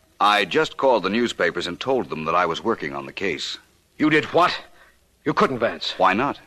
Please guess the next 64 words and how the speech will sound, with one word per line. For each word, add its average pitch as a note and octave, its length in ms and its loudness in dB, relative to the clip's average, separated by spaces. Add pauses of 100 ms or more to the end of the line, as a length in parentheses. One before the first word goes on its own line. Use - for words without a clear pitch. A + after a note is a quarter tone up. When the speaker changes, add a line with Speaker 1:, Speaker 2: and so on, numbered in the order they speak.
(160)
Speaker 1:
Because D3+ 220 2
that's G#3 180 2
the E3+ 80 4
one F3+ 200 4
thing F3 180 2
I F3+ 80 4
didn't E3 180 0
want F#3+ 180 4
to C3 60 0
happen. A2 380 -2
Speaker 2:
Well, C3+ 320 4
it's C#3+ 140 -4
happened. F2 420 -2 (420)
So E2+ 240 2
I E2+ 80 4
don't C#3 200 -2
believe B2 320 0
there's E2 220 -2 (120)
anything A#2+ 480 -2
you D#2+ 140 -4
can A2 160 -8
do C2+ 160 -6
about A#1 260 -10
it. - 40 -12
Speaker 1:
But, D3+ 120 -2
Vance, E3+ 260 2
you C#3+ 100 -2
don't D#3+ 240 2
know D#3 100 4
what D#3+ 200 2
you've A2+ 160 -2
done. D#3 220 4
Speaker 2:
I D3+ 180 4
think C3 280 -2
I G#2+ 140 2
do. A#1 320 -8 (800)
Markham, A#2+ 340 0
my F#2+ 160 0
friend, F#2+ 300 -4
I C3 140 0
appreciate D#2 640 -6
what F2+ 180 -4
you D2 140 -14
tried E2+ 320 -2
to C#2+ 60 -12
do. C2 280 -10 (580)
Somebody E3 400 2
called G#2 320 2
you G2 140 -2
and A2+ 120 -4
told F2+ 280 0
you G2 120 -6
that A#2+ 80 -2
if F2+ 100 -6
you F2+ 100 -6
called A#2+ 340 2
me C3 220 4
in F2 100 0
on F#2 160 0
these G2+ 240 -2
killings, E2+ 460 -2
they'd F2+ 280 -2
kill C3 200 0
me. A#1 300 -12